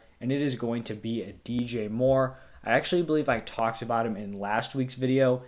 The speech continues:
as a buy low as well, and he is still going to be a buy low here going into week seven.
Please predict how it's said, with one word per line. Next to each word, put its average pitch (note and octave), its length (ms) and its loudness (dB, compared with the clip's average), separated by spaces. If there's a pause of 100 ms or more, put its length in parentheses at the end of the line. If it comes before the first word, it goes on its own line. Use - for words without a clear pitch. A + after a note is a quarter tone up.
(240)
as A#2 120 -2
a A2+ 120 0
buy G#2+ 340 2
low A2 240 2
as G2 160 -6
well, C3+ 480 4 (260)
and B2 140 -6
he D3 120 0
is C3+ 120 0
still C3+ 300 2
going A#2+ 240 -2
to A2+ 100 -6
be A2+ 160 -2
a G#2+ 60 -4
buy G#2+ 320 2
low G#2+ 260 0
here G#2+ 400 -2 (260)
going B2 320 2
into A2+ 380 -6
week G2+ 320 -8
seven. D3 540 0